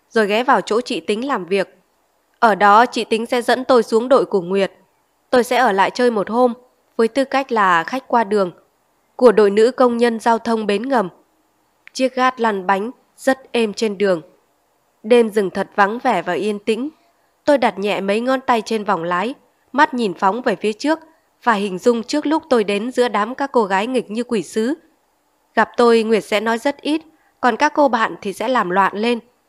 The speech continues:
Nhưng chẳng hề gì, họ đều là những người bạn của anh em lái xe, đều là những người con dũng cảm,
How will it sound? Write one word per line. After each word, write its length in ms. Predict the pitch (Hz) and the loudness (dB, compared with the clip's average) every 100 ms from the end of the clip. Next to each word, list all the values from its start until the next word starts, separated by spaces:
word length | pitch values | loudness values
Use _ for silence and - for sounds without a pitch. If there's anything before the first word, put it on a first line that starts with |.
| _ _ _ _ | _ _ _ _
Nhưng 160 | 247 247 | -4 -2
chẳng 240 | 254 185 | -2 -2
hề 180 | 180 190 | -4 -6
gì, 260 | 180 202 180 _ _ _ _ | -4 -6 -6 _ _ _ _
họ 180 | 247 | 2
đều 160 | 214 233 | 4 2
là 100 | 226 | 2
những 220 | 214 226 | 0 -2
người 160 | 302 220 | 0 2
bạn 240 | 202 190 | 2 2
của 140 | - 190 | 0 0
anh 200 | 220 226 | 0 -4
em 160 | 240 | -4
lái 200 | 214 220 | -2 -4
xe, 300 | - 262 254 247 _ _ _ - | -4 -2 -2 -4 _ _ _ -4
đều 180 | 233 214 | 0 0
là 100 | 202 | 0
những 200 | 220 277 | -2 0
người 180 | 262 | 0
con 200 | - 226 | 0 -2
dũng 200 | 214 233 | 0 -4
cảm, 320 | 285 240 190 | -2 -2 -2